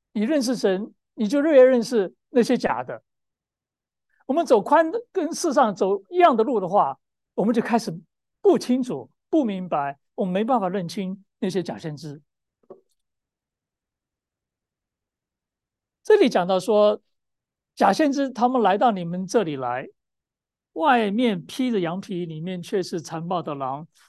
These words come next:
所以假先知外面有伪装的。我不晓得弟兄姐妹有没有这个经验，等一下我会分享我的经验。那我们人看人的外表是看不清楚的。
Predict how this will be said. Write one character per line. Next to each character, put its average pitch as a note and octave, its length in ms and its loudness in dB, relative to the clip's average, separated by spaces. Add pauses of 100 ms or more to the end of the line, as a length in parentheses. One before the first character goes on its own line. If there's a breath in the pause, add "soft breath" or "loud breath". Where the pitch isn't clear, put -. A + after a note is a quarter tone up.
所 - 100 -2
以 A3 60 2
假 D#3+ 160 -6
先 G#3+ 160 0
知 G3 80 -6
外 G3+ 160 -2
面 E3+ 140 -6
有 D#3+ 100 -6
伪 C3+ 160 -8
装 D#3+ 260 -10
的。 - 240 -14 (600)
我 D#3+ 100 -16
不 D#3 80 -16
晓 E3+ 80 -8
得 D3 60 -10
弟 E3+ 100 -10
兄 E3+ 80 -10
姐 C#3+ 120 -14
妹 C#3 120 -16
有 C3+ 60 -18
没 C3 60 -18
有 C3+ 40 -18
这 D3 100 -16
个 B2 80 -18
经 C#3 180 -18
验， A#2+ 160 -18 (840 loud breath)
等 D#3 100 -8
一 D#3+ 40 -8
下 E3+ 80 -6
我 C#3+ 60 -8
会 D3 80 -6
分 D#3 160 -8
享 C#3+ 180 -10
我 C#3 260 -14
的 C#3+ 140 -8
经 D#3+ 260 -10
验。 B2+ 180 -12 (680)
那 E3+ 280 -2
我 G3 120 -6
们 G3+ 140 -2
人 F#3+ 280 -4
看 F#3 340 -8
人 D3 140 -10
的 E3+ 80 -8
外 E3 200 -6
表 C3 200 -10
是 D#3 160 -14
看 D3 260 -14
不 C3 80 -14
清 C#3+ 220 -14
楚 A#2+ 140 -20
的。 F#2+ 80 -20